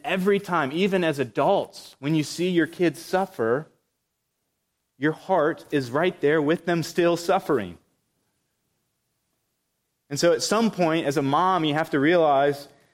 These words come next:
that the suffering that comes with motherhood, it is not temporary.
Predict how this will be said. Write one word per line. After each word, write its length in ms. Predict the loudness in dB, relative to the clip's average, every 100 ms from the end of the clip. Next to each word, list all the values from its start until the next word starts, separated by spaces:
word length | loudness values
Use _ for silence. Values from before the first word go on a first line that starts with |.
| _ _ _ _ _ _ -4
that 200 | -2 0
the 100 | -4
suffering 580 | -2 -2 0 -2 0 -2
that 160 | -4
comes 260 | -4 -2 -2
with 140 | -4
motherhood, 760 | -2 0 2 2 4 4 2 -4 -20 _ _ _ _ _ -2
it 100 | 0
is 160 | 0
not 240 | 0 -2 -4
temporary. 640 | -6 -2 0 0 -2 -6